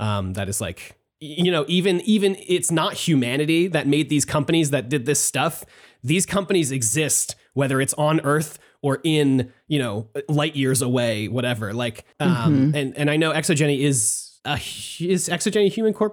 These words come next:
Speaker 1: corporation?
Speaker 2: Yes, it is.
Speaker 1: Yeah.
Speaker 2: It is, like, I, I think it's supposed to be, like, very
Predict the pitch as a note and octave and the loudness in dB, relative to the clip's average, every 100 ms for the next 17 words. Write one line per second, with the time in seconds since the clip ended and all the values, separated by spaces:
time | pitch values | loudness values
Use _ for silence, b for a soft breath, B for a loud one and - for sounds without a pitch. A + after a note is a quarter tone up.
0 | - G#3 G3 A3 - - - G#3+ G3+ D3 | -4 -4 -2 -2 -4 -6 -6 -6 -4 -2
1 | G#2+ G#3+ F#3 F3 - D#3+ - - A3 G#3 | 2 4 4 0 -2 -2 -2 0 0 2
2 | G3 C#3 - G#3 G3+ F#3 - - - F3+ | 2 0 0 2 2 2 -2 -4 -8 -2
3 | F3+ D#3 D3+ - - E3 A2+ E3 F#3+ D#3 | 0 0 -2 -6 -4 -2 -2 -2 -2 -2
4 | D3+ - D3 - D3 C3 C3 B2+ C3 D3 | -2 -2 -2 0 0 2 2 2 -2 -2
5 | C3+ B2+ A2+ G#2 F#2+ | -2 0 0 0 -2